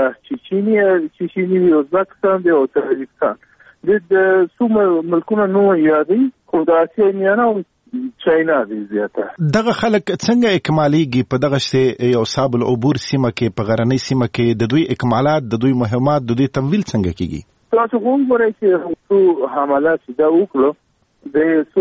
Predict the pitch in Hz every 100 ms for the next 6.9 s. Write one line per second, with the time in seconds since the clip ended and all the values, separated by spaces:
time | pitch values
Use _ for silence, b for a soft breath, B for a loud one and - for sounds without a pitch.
0 | 180 175 160 170 - 302 269 151 - 139
1 | 135 185 175 175 156 156 143 139 123 -
2 | 135 135 131 127 123 117 - 123 131 131
3 | 147 143 127 143 165 - 180 170 160 143
4 | - _ _ _ _ 113 113 110 120 113
5 | 117 120 131 - 113 101 - - - 92
6 | 220 - 175 170 185 170 180 175